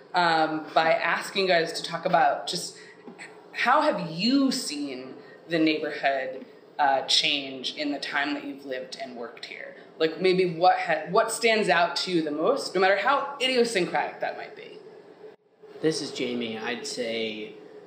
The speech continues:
Speaker 2: the biggest change is, uh, is in the construction that we see. Um, and, and there's lots of, I think, you know, more subtle changes, uh, that,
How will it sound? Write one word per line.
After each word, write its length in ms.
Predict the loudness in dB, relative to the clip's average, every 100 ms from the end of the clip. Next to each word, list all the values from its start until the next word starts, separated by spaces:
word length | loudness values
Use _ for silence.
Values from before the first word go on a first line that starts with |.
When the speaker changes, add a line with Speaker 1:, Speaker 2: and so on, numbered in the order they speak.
| -16 -14 -14 -18 -12
Speaker 2:
the 100 | -10
biggest 500 | -2 2 2 2 -2
change 680 | -6 -8 -12 -16 -14 -12 -14 -18 -20 -20 -20 -20 -12 -4
is, 720 | -2 -2 -4 -8 -8 -8 -12 -20 -10 -4
uh, 440 | -2 -2 -4 -6 -10 -20 -20 -10
is 180 | -8 -2
in 420 | 0 0 0 -4 -10 -20 -20 -18 -6
the 560 | -4 -2 -2 -4 -8 -16 -16
construction 920 | -10 -6 -4 -4 0 0 -2 -8 -12 -16 -20 -20 -20 -20
that 120 | -18
we 120 | -12 -10
see. 520 | -8 -8 -10 -16 -20 -20 -20 -20 -20 -8
Um, 520 | -4 -2 -4 -8 -16 -6
and, 160 | -2 -2
and 200 | 2 4
there's 180 | 4 2
lots 240 | 0 0
of, 80 | 0
I 80 | 0
think, 380 | 0 -4 -6 -12
you 80 | -10
know, 100 | -10 -10 -8
more 160 | -6
subtle 360 | -4 -4 -4 -4
changes, 640 | -2 -2 2 2 2 0
uh, 380 | 2 2 2 0
that, 320 | 0 0 -4